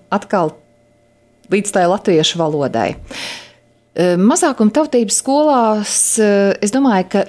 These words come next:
ļoti dažāds varētu būt līmenis, un tu jau, m, pirms raidījuma teici, ka mācās ļoti dažādu tautību bērni. Kā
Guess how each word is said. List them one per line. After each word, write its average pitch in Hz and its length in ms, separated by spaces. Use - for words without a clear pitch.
ļoti 226 340
dažāds 180 460
varētu 165 320
būt 165 180
līmenis, 262 460
un 190 100
tu 233 140
jau, 170 420
m, 170 320
pirms 226 300
raidījuma 247 400
teici, 226 400
ka 180 140
mācās 196 500
ļoti 240 560
dažādu 180 480
tautību 151 480
bērni. 147 460
Kā 311 240